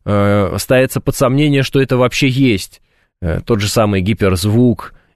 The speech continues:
или тот же самый мост построенный, да, э, все, все это ставилось под сомнение. Э, как, как и вакцину. Да, и вакцина то же самое. То есть вот вроде бы <clears throat> сделали наши специалисты вакцину, и я, надо сказать,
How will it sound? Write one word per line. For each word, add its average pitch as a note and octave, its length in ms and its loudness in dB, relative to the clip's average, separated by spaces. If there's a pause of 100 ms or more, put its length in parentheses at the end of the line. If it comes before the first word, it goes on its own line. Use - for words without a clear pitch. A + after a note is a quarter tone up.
или E2+ 200 0
тот F#2 200 0
же F2 120 -2
самый E2 320 0
мост A2+ 480 0
построенный, G2 640 0
да, A2 240 0 (260)
э, F#2 240 -6
все, C#3+ 380 0
все - 200 -2
это D#3 200 -2
ставилось B2 440 0
под A#2 160 -6
сомнение. G#2+ 600 -2 (680)
Э, G1+ 600 -4 (160)
как, B2+ 340 -2
как D3+ 300 -4
и D#3+ 40 0
вакцину. D#3 540 0
Да, F#3+ 200 0
и E3 60 0
вакцина F3+ 480 0
то E3+ 120 0
же D3 120 -4
самое. C#3+ 480 -2
То G2+ 140 -4
есть - 160 -4
вот C3 160 0
вроде D#3 280 0
бы D#3 260 0
<clears throat> F#3+ 300 0 (840)
сделали C#3+ 480 2
наши C3+ 300 -2
специалисты C3 680 -2
вакцину, B2+ 540 0
и A#2+ 120 0
я, E3+ 280 0
надо D3+ 320 -2
сказать, E3 340 -2